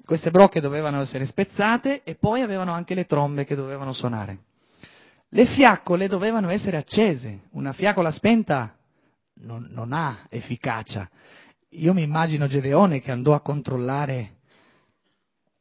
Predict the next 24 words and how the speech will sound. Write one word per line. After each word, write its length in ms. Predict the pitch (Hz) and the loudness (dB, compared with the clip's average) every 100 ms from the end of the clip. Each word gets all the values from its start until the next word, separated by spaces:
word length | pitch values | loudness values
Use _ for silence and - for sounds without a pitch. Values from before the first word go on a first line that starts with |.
| _ - | _ -8
tutte 240 | 135 151 | -4 -2
le 100 | 143 | -2
fiaccole 420 | - 143 151 135 | 0 -2 -2 -4
dei 140 | 127 123 | -6 -4
suoi 160 | 139 | -4
uomini 500 | 131 147 185 180 156 | 2 4 4 2 -4
per 220 | 131 123 | -6 -6
vedere 320 | 123 120 139 190 | -6 -4 -2 -2
se 140 | 123 | -4
erano 200 | 117 117 | -6 -6
in 80 | 113 | -8
effetti 320 | 113 127 - | -8 -10 -10
accese. 580 | 120 - 160 147 110 101 _ _ _ _ - _ _ | -8 -2 0 0 -4 -14 _ _ _ _ -20 _ _
La 180 | 135 156 | -4 6
luce 640 | 220 302 240 - 151 151 | 12 12 12 4 -2 -4
nella 260 | 143 127 135 | -4 -2 0
nostra 360 | 147 160 165 | 0 0 -2
vita 600 | 151 156 127 123 117 117 - _ - | -2 -2 -4 -4 -4 -6 -14 _ -20
di 220 | 120 123 | -12 -12
credenti, 840 | - 131 156 156 131 - 127 151 | -6 -2 0 0 -2 -8 -10 -10
cristiana, 720 | - 135 - 135 139 113 117 - | -8 -8 -6 -4 -4 -6 -10 -12
deve 640 | - 120 214 254 196 185 180 | -10 0 4 6 4 -2 -6
rimanere 720 | 143 151 151 127 120 123 131 - | -8 -4 -2 -2 -2 -4 -8 -10
accesa, 760 | 135 - 131 113 104 101 110 | -10 -4 -2 -2 -4 -8 -10